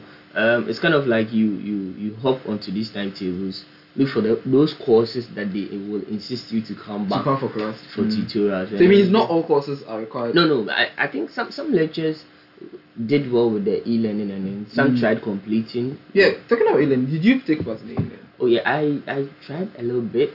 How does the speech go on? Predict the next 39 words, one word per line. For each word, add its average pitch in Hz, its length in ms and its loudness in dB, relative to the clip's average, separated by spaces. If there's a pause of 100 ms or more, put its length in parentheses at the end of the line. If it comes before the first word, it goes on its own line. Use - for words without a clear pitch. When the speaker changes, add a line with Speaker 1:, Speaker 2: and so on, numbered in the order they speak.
(200)
Speaker 2:
No, 214 120 6
Speaker 1:
but 220 60 4
not 208 60 2
Speaker 2:
e-learning 247 300 6
Speaker 1:
all, 196 80 4
all 185 80 4
of 185 80 2
Speaker 2:
meaning 170 480 0
Speaker 1:
it. 107 120 -6 (420)
Speaker 2:
a 135 80 2
lecture 160 440 4
hosting, 135 760 -4 (300)
uh, 92 220 -8
say 147 220 4
on 117 200 2
Zoom, 143 520 0 (240)
or 120 180 2
probably 135 420 4
a 117 40 6
lecture 123 320 2
on 113 320 -2
WhatsApp, 120 480 -4
Speaker 1:
Yeah, 147 80 0
Speaker 2:
not 156 200 2
Speaker 1:
I 139 60 -2
Speaker 2:
just 143 300 4 (220)
uploading 131 420 2
the 107 260 4 (720)
Speaker 1:
It's 123 140 4
quite 156 200 4
Speaker 2:
things. 131 40 0
Speaker 1:
unfortunate. 117 760 -2
Um, 110 340 -2
Speaker 2:
Mm. 110 80 2
Speaker 1:
I, 82 160 -8
this 123 160 0
might 101 240 -4
be 104 360 -4 (340)
maybe 101 460 -4